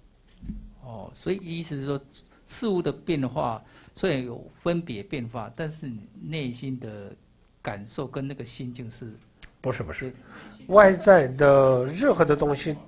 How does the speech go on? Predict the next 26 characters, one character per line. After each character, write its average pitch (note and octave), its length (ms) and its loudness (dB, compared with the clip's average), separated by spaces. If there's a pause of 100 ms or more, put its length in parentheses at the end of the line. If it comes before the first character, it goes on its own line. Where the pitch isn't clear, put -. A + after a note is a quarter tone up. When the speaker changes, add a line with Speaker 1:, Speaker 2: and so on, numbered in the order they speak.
(220)
Speaker 2:
就 E3+ 120 2
是 C3 320 -2
永 C#3 200 2
远 A#2+ 220 0
都 C3 100 -6
变 A2 240 -6
化 D#2 240 -8
了。 A#1 220 -16 (240)
Speaker 1:
永 A#2 100 -10
远 A#2+ 120 -12
变 A2 140 -12
化。 G#2+ 100 -14
Speaker 2:
但 G3 140 12
是 G3 140 2
我 D3 120 2
们 C3+ 200 -2
了 C3+ 240 4
解 C3+ 320 -2
它 - 180 -4
的， A#2 100 -2
辨 E3+ 240 2
认 E3+ 180 2
它 D#3+ 200 0
的 C#3 80 -2
过 D#3 260 0
程， F2+ 360 -6